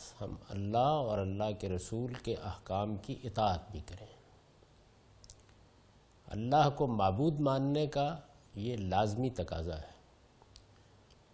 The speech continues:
اور رسول کی حیثیت اس کے سوا کچھ نہیں کہ وہ در حقیقت خدا ہی کی بات ہم تک پہنچا رہا ہے۔ لہٰذا اس کے سوا کوئی راستہ نہیں ہے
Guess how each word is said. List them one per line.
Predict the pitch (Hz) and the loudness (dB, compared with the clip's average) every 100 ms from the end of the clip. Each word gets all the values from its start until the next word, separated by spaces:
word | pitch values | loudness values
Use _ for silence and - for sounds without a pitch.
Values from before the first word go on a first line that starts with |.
| _ _ _ _ _ | _ _ _ _ _
اور | - 95 | -6 -4
رسول | 98 98 - 180 214 | -2 -4 2 2 2
کی | 196 202 | 2 2
حیثیت | 160 143 - 190 180 | 2 0 0 0 0
اس | - | -4
کے | - | -4
سوا | - 185 160 | -2 -2 0
کچھ | 151 - | -2 -2
نہیں | 190 110 123 - - - - - - _ - - - - - | 0 0 -2 -8 -20 -20 -20 -20 -20 _ -20 -20 -20 -20 -16
کہ | - | -6
وہ | 135 151 | 0 0
در | 123 117 | 2 2
حقیقت | 101 101 127 - 170 - - | 2 0 -2 0 0 -2 -2
خدا | 101 110 | 4 6
ہی | 151 196 | 8 6
کی | 202 180 | 4 2
بات | 117 117 117 - | 4 4 2 -4
ہم | 104 | -4
تک | 101 - | -6 -6
پہنچا | 98 85 85 82 | -6 -4 -6 -6
رہا | 85 | -10
ہے۔ | - - - _ _ - _ - - - - - - - _ - - - | -14 -20 -20 _ _ -20 _ -20 -20 -20 -20 -20 -20 -20 _ -20 -20 -8
لہٰذا | 90 85 101 117 131 131 123 - - - - _ _ _ - | -4 -2 0 4 6 4 2 -6 -20 -20 -20 _ _ _ -10
اس | 135 - | -8 -2
کے | 165 | -2
سوا | - 143 147 | 0 0 0
کوئی | 143 156 147 | 0 0 2
راستہ | 104 131 - 190 | 4 2 2 2
نہیں | 175 143 135 87 | 4 4 2 0
ہے | 85 | -4